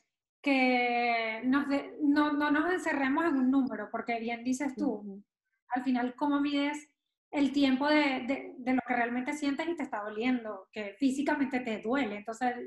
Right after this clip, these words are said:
Speaker 1: mm, eh, sería un poco como cruel, ¿no? Decir, "Bueno, no, mira, en doce meses ya yo tengo que estar curada", porque es algo que no, creo que lo básico es el apoyo psicológico que puedas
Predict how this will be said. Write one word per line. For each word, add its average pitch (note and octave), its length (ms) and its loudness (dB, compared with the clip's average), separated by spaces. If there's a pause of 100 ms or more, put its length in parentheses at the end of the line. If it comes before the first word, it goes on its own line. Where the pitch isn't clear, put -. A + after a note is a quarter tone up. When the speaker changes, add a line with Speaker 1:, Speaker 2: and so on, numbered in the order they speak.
Speaker 1:
mm, B3 560 -6 (380)
eh, C4+ 140 0
sería C4+ 400 6
un C#4+ 140 2
poco C#4+ 440 0
como D4 280 4
cruel, C4 340 4
¿no? C4+ 140 2
Decir, B3+ 280 2
"Bueno, C4 300 2
no, B3+ 240 2
mira, A#3+ 240 0
en A3+ 120 -8
doce B3+ 220 -2
meses D4+ 280 0
ya B3 100 0
yo B3 100 -4
tengo B3 200 -2
que C4+ 80 -8
estar B3+ 220 -6
curada", A3+ 380 -2
porque A3 240 -8
es G#3 80 -6
algo A#3 220 -8
que B3+ 200 -4
no, G#3 100 -16 (600)
creo C4 200 2
que C#4+ 340 2
lo B3 220 2
básico C4 400 0
es B3 100 0
el B3 120 0
apoyo A#3 320 -2
psicológico A3+ 580 -6
que A#3 100 -8
puedas A3 520 -4